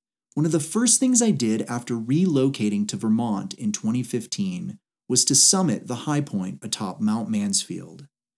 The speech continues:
For the past fifteen years, I've been on a long and rather circuitous journey to collect all of the state high points. As of this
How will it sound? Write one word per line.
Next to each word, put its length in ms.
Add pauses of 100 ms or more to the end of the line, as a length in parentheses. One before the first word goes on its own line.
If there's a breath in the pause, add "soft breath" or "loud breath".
(360)
For 80
the 80
past 560
fifteen 460
years, 580
I've 140
been 100
on 80
a 60
long 520
and 140
rather 240
circuitous 680
journey 520 (320)
to 100
collect 500 (100)
all 220
of 80
the 60
state 320
high 240
points. 680 (760)
As 220
of 180
this 240